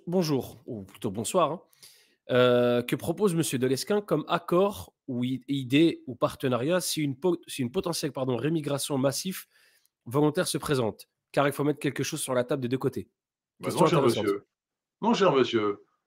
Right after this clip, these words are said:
Speaker 2: Un État souverain, euh, est libre de faire ce qu'il veut sur son territoire et n'ont pas demandé la permission aux immigrés de réémigrer. Non, moi, je dis simple-, je propose une politique raisonnable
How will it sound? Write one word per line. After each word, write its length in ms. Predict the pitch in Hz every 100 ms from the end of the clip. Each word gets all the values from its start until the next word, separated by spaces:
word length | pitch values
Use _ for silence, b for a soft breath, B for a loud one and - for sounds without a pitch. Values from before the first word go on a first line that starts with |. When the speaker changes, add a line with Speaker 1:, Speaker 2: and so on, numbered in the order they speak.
| _ _
Speaker 2:
Un 100 | 113
État 180 | 117 127
souverain, 640 | 131 127 120 151 208 220 147
euh, 600 | 117 117 117 110 110 107
est 60 | 110
libre 300 | 120 147 127
de 100 | 110
faire 200 | 120 117
ce 60 | -
qu'il 160 | 127
veut 140 | 123 202
sur 140 | -
son 120 | 127
territoire 640 | 113 104 170 226 254 156 - _ _ _ _ _ -
et 140 | 101
n'ont 240 | 104 110
pas 160 | 110 131
demandé 240 | 113 110
la 100 | 123
permission 460 | 107 110 107 107 147
aux 100 | 123
immigrés 400 | 104 101 104 147
de 80 | 131
réémigrer. 540 | 110 113 165 196 180 - b b
Non, 80 | -
moi, 120 | 139
je 80 | 143
dis 120 | 170
simple-, 240 | 165 170 143
je 80 | 156
propose 240 | 170 175
une 140 | 160
politique 360 | 151 147 143 170
raisonnable 680 | 165 170 147 139 170 226 254